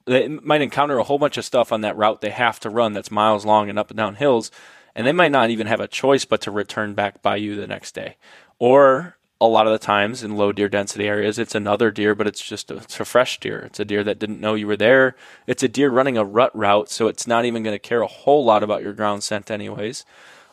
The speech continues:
Um, and where in Wisconsin, I bump a deer in an area, they vacate because it's a, just a chain reaction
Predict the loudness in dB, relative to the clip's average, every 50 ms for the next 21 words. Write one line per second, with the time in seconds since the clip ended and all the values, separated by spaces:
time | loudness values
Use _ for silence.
0 | _ 0 2 4 4 2 0 -6 -12 _ _ _ _ -2 0 0 0 2 2 2
1 | 2 2 0 0 -2 -2 0 0 0 0 0 -2 -4 -2 0 0 0 0 0 0
2 | 0 0 0 -6 -6 -4 -2 0 2 2 2 0 -2 -6 _ -12 -12 -8 -2 0
3 | 2 2 4 4 2 2 2 0 2 2 0 0 0 -4 -6 -2 0 0 0 0
4 | -2 -2 -2 -2 -2 -4 -10 -4 0 0 0 0 -2 -6 -6 -8 -8 -6 -8 -10
5 | -6 -6 -8 -8 -6 -8 -8 -8 -8 -8 -8 -8 -6 -4 -4 -4 -6 -8 -10 -12
6 | -14 -16 -20